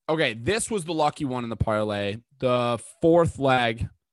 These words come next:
it was Danny Roberts, Bruno Silva, Fourreau by decision, and then Jim Miller. And I had Jim Miller by finish, and I thought the finish was gonna be sub, but I took the little extra juice off the top,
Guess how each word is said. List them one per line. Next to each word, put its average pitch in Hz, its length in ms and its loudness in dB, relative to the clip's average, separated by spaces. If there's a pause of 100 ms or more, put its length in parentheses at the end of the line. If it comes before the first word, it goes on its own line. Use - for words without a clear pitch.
(500)
it 135 80 2
was 127 160 2
Danny 160 280 4
Roberts, 156 360 4
Bruno 143 280 2
Silva, 165 500 4
Fourreau 139 400 4
by 139 180 4
decision, 156 480 0
and 139 160 -4
then 127 220 -2
Jim 165 540 -2
Miller. 147 420 0 (560)
And 151 100 4
I 160 100 4
had 160 280 4
Jim 202 320 4
Miller 185 280 6
by 147 220 4
finish, 131 500 2
and 127 80 2
I 127 80 4
thought 165 380 4
the 170 80 0
finish 165 320 0
was 143 100 0
gonna 143 200 2
be 131 100 2
sub, 113 580 2 (560)
but 135 100 2
I 131 80 4
took - 320 2
the 165 80 0
little 156 300 4
extra 147 320 0
juice 143 320 0
off 131 220 4
the 123 80 -4
top, 135 380 2